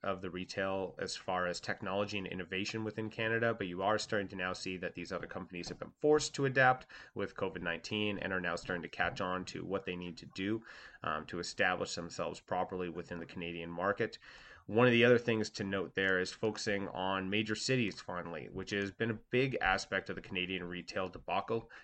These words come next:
um, which is a lot of the licenses for smaller towns that have very, very, very low populations have been granting licenses like crazy. Some towns that have less than two hundred thousand people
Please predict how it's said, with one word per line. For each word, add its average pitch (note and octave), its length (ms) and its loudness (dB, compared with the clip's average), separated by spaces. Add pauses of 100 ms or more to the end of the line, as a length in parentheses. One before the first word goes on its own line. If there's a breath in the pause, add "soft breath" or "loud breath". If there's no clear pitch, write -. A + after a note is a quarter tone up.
(120)
um, D#2+ 260 -6
which F2 200 -6
is F2+ 160 -2
a F#2 60 -4
lot G#2 260 6
of G2+ 60 2
the G2+ 40 0
licenses G2+ 680 0
for E2+ 180 -2
smaller G2 400 0
towns F#2+ 520 0
that - 120 -4
have F2 280 -2 (120)
very, A#2+ 420 4
very, G#2 300 4
very F#2 280 2
low F2 180 0
populations F#2 800 -2
have F#2 180 -2
been F2+ 140 -6
granting G2 400 0
licenses F2+ 580 -4
like D#2+ 160 -4
crazy. B2+ 540 2 (240 loud breath)
Some G2 240 0
towns F#2 400 0
that F2 140 0
have D#2+ 420 -6
less F2+ 240 0
than F2+ 160 -6
two A2 140 -2
hundred F#2 220 0
thousand F2+ 360 2
people G#2+ 400 0